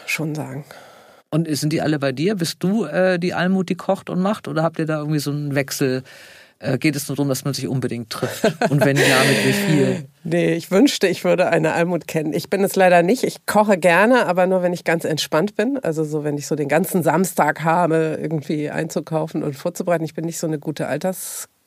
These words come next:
Speaker 1: Alltagsköchin. Das, äh, kriege ich nicht so gut hin. Das stresst mich schnell.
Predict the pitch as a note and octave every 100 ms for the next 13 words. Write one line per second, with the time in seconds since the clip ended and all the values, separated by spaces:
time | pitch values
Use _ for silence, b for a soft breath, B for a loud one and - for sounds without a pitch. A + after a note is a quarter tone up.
0 | - F#3+ F#3+ G#3 A3 - _ _ _ _
1 | - - A3 C#4 C#4+ D#4+ - - F3+ -
2 | - - D3+ D#3+ D#3+ D#3 B B B B
3 | B B - E3 - - F#3+ - G3 G#3+
4 | - A3+ A#3+ B3 _ b b b E3 -
5 | - - F3 - - G#3 - G#3 G#3+ A#3+